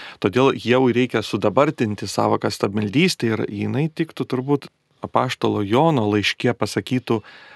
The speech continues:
pasaulio apibrėžimų: akių geismas, kūno geismas ir gyvenimo puikybė.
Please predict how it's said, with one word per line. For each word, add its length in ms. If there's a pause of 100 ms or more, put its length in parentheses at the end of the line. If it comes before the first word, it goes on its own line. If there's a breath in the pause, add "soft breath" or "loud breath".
(140 loud breath)
pasaulio 500
apibrėžimų: 680 (340)
akių 400
geismas, 520
kūno 360
geismas 540
ir 140
gyvenimo 560
puikybė. 580